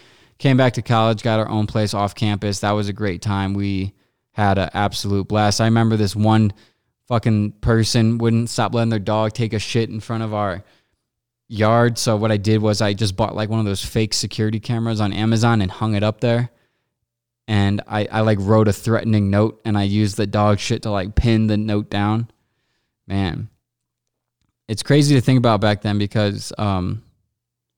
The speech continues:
it's a different mentality in, in college. I don't really th-, like, besides, I would say, like, twenty percent of people, I really don't think people going to college are going to college to pursue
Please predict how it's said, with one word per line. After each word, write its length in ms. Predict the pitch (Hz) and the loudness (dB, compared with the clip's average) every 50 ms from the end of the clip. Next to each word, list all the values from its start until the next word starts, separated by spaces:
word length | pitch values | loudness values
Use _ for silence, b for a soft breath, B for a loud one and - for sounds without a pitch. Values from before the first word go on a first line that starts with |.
| _ _ _ _ _ _ _ _ _ _ _ _ _ _ _ - | _ _ _ _ _ _ _ _ _ _ _ _ _ _ _ -6
it's 100 | 117 127 | -2 -2
a 60 | 123 | 2
different 320 | 110 147 147 139 165 147 | 2 2 2 4 4 4
mentality 600 | 135 131 117 - 120 120 127 135 131 120 113 107 98 | 4 4 4 4 4 4 6 6 6 4 4 2 2
in, 60 | - | 0
in 180 | - 104 104 | -2 -4 -4
college. 360 | - - 117 120 123 120 110 - - | -2 0 2 4 4 4 2 0 -2
I 80 | - | 0
don't 300 | 110 127 135 160 170 - - 127 | 2 2 2 2 2 -2 -8 -6
really 320 | 123 123 131 135 139 143 | 0 2 2 4 4 2
th-, 120 | 127 - - _ _ _ _ _ _ _ _ - | 0 -2 -8 _ _ _ _ _ _ _ _ -12
like, 200 | 110 107 - _ _ - - _ _ _ _ _ _ _ _ _ _ _ _ | -10 -10 -12 _ _ -20 -20 _ _ _ _ _ _ _ _ _ _ _ _
besides, 560 | - 117 - - - 143 139 143 143 135 - - - _ _ _ _ _ _ _ _ _ _ _ _ _ _ _ _ _ | 0 0 0 2 2 2 4 4 4 2 0 -4 -12 _ _ _ _ _ _ _ _ _ _ _ _ _ _ _ _ _
I 120 | 113 113 110 | 0 2 2
would 120 | 110 104 | 2 2
say, 120 | - 123 | 0 0
like, 180 | 113 110 107 104 | 0 0 -2 -2
twenty 300 | - - 127 123 123 120 | -4 -4 -2 -2 0 -2
percent 540 | 113 - 110 98 - - - 110 110 110 - | -2 -4 -6 -6 -4 -2 -2 0 -2 -2 -4
of 160 | - 117 - | -6 -8 -6
people, 380 | - 117 117 117 120 123 120 - | -4 -4 -4 -2 -2 -4 -4 -2
I 100 | - 113 | -4 -4
really 400 | 107 104 107 113 123 127 127 123 | -4 -4 -2 -2 0 0 0 0
don't 300 | 113 123 123 123 - - | 0 -2 -4 -4 -8 -8
think 340 | - 117 117 110 - _ | -6 -6 -6 -6 -8 _
people 320 | _ - 120 117 - 117 113 | _ -8 -8 -6 -4 -6 -4
going 240 | 104 113 113 110 104 | -2 -2 -2 -2 -2
to 80 | 101 | -4
college 460 | - - 107 101 104 104 104 104 - | -4 -4 -4 -2 -2 0 -2 -2 -2
are 80 | 107 101 | -4 -6
going 280 | 98 104 104 104 104 104 | -4 -4 -4 -2 -2 -4
to 60 | 101 | -4
college 460 | - - 101 98 101 101 95 92 - | -6 -6 -4 -2 -2 -2 -4 -6 -8
to 100 | - 101 | -10 -12
pursue 640 | - - - - - - 107 104 101 101 98 - | -12 -10 -12 -10 -8 -6 -4 -2 -2 -2 -4 -6